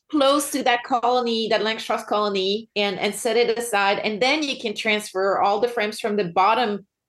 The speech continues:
um, brood box into, so take, if you have several levels, set them aside,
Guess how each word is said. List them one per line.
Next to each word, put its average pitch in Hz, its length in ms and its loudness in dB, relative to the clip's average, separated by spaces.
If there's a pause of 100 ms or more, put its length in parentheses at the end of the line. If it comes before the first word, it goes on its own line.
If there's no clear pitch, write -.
(120)
um, 185 320 0
brood 196 260 0
box 160 520 -2
into, 208 600 -2 (220)
so 190 280 0
take, 208 380 0
if 226 140 -4
you 214 60 0
have 214 140 -2
several 220 300 0
levels, 202 560 0
set 180 260 -2
them 226 160 0
aside, 202 600 2